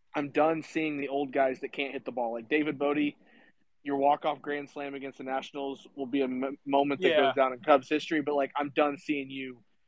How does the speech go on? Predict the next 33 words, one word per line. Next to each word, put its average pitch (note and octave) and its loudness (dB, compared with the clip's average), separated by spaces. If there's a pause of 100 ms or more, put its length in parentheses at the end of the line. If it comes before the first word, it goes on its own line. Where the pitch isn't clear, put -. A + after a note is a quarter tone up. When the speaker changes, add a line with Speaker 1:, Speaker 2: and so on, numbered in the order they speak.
(160)
Speaker 1:
strike C#3+ 2
out C3+ 0
three C#3+ -10
times C3 -10
and C3 -14
they C3+ -8
don't C#3 -8
even C3 -10
look C3+ -8
competitive A2 -8
anymore. A2+ -2
Speaker 2:
Well, B3 12
Speaker 1:
Like, G#3 6
I'm C3+ 6
Speaker 2:
I, G#3+ 8
Speaker 1:
done. A#2+ 6 (140)
Speaker 2:
I, G#3+ 0
you A3+ -10
know, B3 -4
I C4 -4
think D4 -14
the G#3+ -8
biggest F3+ -12
thing D#3 -12
for C#3+ -8
Jed C3+ 2
here, A#2+ -6
again, D3 -2
I'm C#3+ -2
not D#3 2
going C#3+ -8 (100)
to, B2 -10
um, G#2 -2